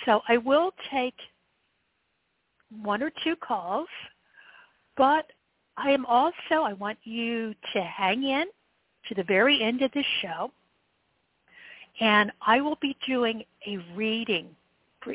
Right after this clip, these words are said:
each and every one of you, but you need to know what your zodiac sign is. So, uh, if you don't know what your zodiac sign is,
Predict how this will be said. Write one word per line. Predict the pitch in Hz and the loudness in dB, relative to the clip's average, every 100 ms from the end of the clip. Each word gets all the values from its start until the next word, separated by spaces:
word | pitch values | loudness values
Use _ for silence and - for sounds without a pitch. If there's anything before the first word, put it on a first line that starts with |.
| - | -6
each | 220 254 - - - _ _ | -2 -2 0 -2 -2 _ _
and | - 190 - | -10 -6 0
every | 214 294 | 2 2
one | 254 180 165 | 2 2 0
of | 165 | 0
you, | 175 165 302 _ _ _ _ | 0 0 0 _ _ _ _
but | - - | -10 -6
you | 226 | -4
need | 214 254 285 - | 2 2 0 -2
to | 277 | 0
know | 240 208 208 220 226 _ _ _ _ _ _ | 4 6 6 4 -2 _ _ _ _ _ _
what | 190 185 214 _ _ _ | 2 4 4 _ _ _
your | 226 226 226 - | -2 0 0 4
zodiac | 190 175 208 196 175 - - | 4 4 0 -2 -2 -4 -10
sign | - 180 175 180 175 | -6 -4 -4 -6 -8
is. | 175 - - - - _ _ _ _ _ - _ - - | -10 -14 -14 -14 -14 _ _ _ _ _ -20 _ -20 -4
So, | 220 190 190 185 - - | 2 4 6 4 -4 -8
uh, | 185 180 180 | -4 -4 -6
if | 165 - | -10 -10
you | |
don't | 202 170 170 | -6 -6 -6
know | 180 175 | 2 4
what | 214 226 233 - | 4 4 0 -4
your | 233 226 | -8 -2
zodiac | 254 240 254 247 240 - | 0 0 0 -2 -2 -6
sign | 254 226 240 247 | -4 -2 -2 0
is, | 254 339 | 0 -2